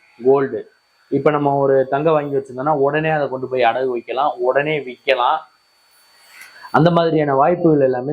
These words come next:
தங்கத்துக்கு தான் இருக்கு. அதனாலதான் தங்கத்தின் மீதான முதலீடை மக்களும் விரும்புறாங்க,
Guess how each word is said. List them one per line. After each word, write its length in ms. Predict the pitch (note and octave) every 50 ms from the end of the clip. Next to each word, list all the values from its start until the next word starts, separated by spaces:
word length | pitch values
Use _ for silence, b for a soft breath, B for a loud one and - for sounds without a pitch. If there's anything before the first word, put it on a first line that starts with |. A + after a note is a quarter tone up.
| C#3+ -
தங்கத்துக்கு 480 | B2 B2 D3 D3 D#3+ - - C3+ B2+ A#2+
தான் 140 | - C3 A#2
இருக்கு. 180 | A2 G#2 G#2
அதனாலதான் 420 | G#2+ A#2 C3 C#3 C#3 C#3 D#3 D#3+ -
தங்கத்தின் 460 | C3 B2+ C#3 D3 D3+ D3+ - C#3+ C3+
மீதான 300 | C3+ B2+ B2+ A#2+ A#2+ A#2+
முதலீடை 420 | A#2 A#2+ A#2+ B2+ B2 B2 B2 C3
மக்களும் 440 | B2 A#2 A2+ - - C#3+ D3 C#3 C3
விரும்புறாங்க, 500 | B2 A#2+ A#2+ B2+ B2+ A#2 A2+ A2 A#2+ D3